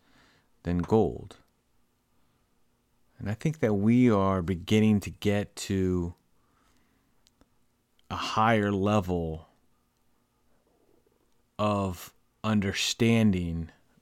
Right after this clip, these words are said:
of faith. Walk by faith, not by sight. That has unlimited depth to it.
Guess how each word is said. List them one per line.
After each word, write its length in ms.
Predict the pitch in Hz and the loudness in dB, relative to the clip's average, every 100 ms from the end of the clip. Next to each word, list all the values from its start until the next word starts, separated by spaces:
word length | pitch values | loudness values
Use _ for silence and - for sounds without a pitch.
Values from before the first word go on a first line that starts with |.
| - | -8
of 200 | 101 95 | -6 -6
faith. 640 | - 98 87 78 _ _ _ _ _ _ _ _ _ _ _ _ _ - | -6 -4 -4 -6 _ _ _ _ _ _ _ _ _ _ _ _ _ -4
Walk 280 | 101 107 - | -2 0 -2
by 180 | 101 | -4
faith, 420 | 92 - 113 101 107 | -2 2 2 2 0
not 200 | 98 - | -2 0
by 180 | 95 | -2
sight. 500 | 92 - 120 113 98 _ _ _ _ _ _ - | -2 -2 2 2 0 _ _ _ _ _ _ -16
That 480 | 117 110 113 113 - _ _ - | -4 0 0 -2 -8 _ _ -10
has 480 | - 107 107 98 85 - | -6 -4 -2 -6 -8 -6
unlimited 960 | 107 104 104 101 117 139 110 101 85 | -2 0 0 2 4 6 4 2 0
depth 420 | 101 127 - - - | 0 0 -2 -16 -10
to 180 | 78 | -10
it. 100 | 78 | -10